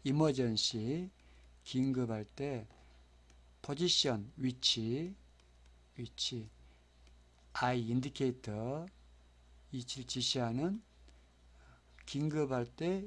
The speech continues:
위치, 자기가 침몰한 지시를 하는 라디오 비컨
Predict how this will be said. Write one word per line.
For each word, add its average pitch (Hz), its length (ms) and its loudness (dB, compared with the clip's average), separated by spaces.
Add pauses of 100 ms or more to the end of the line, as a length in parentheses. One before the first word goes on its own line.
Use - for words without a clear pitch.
(120)
위치, 123 540 -4
자기가 120 380 -2
침몰한 156 560 2
지시를 117 380 0
하는 156 320 0 (580)
라디오 120 440 -2
비컨 107 600 -4